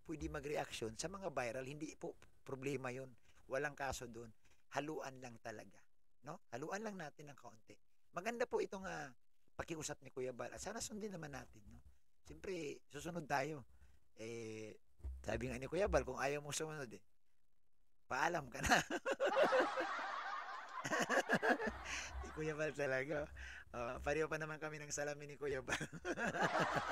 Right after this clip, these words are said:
Ma-, mukhang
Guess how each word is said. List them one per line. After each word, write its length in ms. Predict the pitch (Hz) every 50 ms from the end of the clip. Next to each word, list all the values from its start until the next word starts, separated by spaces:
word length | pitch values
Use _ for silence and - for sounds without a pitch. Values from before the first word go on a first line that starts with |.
| - - - - - - - - - - - - - - - - - - - - 123 127 151 - - - - - - - - - - - - - 123 131 110 104 - - - - - - - - 131
Ma-, 280 | 131 131 131 131 131 127
mukhang 260 | 127 113 131 135 131